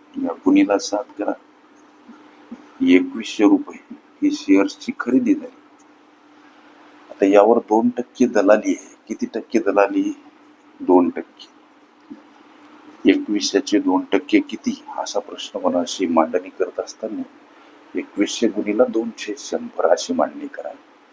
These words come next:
लेकरांनो, दोन शून्यासाठी दोन शून्य घालवा, एकवीस गुणिला दोन, बेचाळीस रुपये ही झाली दलाली. किती? दोन टक्क्याप्रमाणे. ही बेचाळीस रुपये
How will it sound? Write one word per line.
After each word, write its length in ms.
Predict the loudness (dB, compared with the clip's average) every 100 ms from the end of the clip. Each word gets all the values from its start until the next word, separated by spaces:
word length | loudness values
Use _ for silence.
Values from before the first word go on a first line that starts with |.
| _ _ _ -20 -20 -20
लेकरांनो, 560 | 0 0 4 2 2 2
दोन 280 | 2 2 2
शून्यासाठी 640 | -2 -2 -2 -2 -8 -12 -2
दोन 160 | -2 -2
शून्य 320 | -6 -4 -4
घालवा, 460 | -4 -2 -2 -2 -4 -6 -6
एकवीस 440 | -6 -4 -4 -2
गुणिला 440 | -4 0 0 0 -4
दोन, 260 | 0 2 2 -4 -20 _ -20 _ _ _ _ _ _
बेचाळीस 680 | 4 6 6 2 2 2 0
रुपये 320 | 0 2 0 0
ही 80 | -8
झाली 320 | -8 -10 -10 -12 _ _ _ -20 -20 _ -18 0
दलाली. 360 | 4 4 2 -4 -12 _ -20 _ _
किती? 340 | -4 0 -2 -2 -8 _ -18
दोन 320 | 0 4 4
टक्क्याप्रमाणे. 880 | 4 -2 -4 -6 -4 0 0 -2 -8 -20 _ -20 -20 -20 -20 _ _ _ -20 -20 -20 -20 -20 -20 -20 -20 -20 -20 -20 -20 -20 -20 -20 -18
ही 460 | -12 -10 -4 0 0
बेचाळीस 680 | 4 4 4 4 4 4 2
रुपये 260 | -10 -6